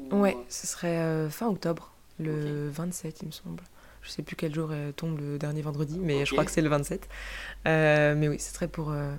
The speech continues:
Speaker 2: pour octobre, du coup, euh.
Speaker 1: Et ça, ça, c'est ton premier album.
Speaker 2: Ouais, du coup, euh,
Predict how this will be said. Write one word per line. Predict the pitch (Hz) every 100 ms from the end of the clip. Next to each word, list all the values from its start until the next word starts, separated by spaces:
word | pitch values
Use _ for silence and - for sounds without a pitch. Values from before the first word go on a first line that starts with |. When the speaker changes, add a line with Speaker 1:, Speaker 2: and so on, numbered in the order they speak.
| 180
Speaker 2:
pour | - 180
octobre, | 175 - 170 160
du | 151
coup, | - 160 160
euh. | 143 139 139 147 - -
Speaker 1:
Et |
ça, | 104 131
ça, | 135 147
c'est | 143
ton | 120
premier | 120 - 143
album. | 131 127 117 107 - - -
Speaker 2:
Ouais, | 185 170 - - - -
du | 151
coup, | - - 165
euh, | 156 143 143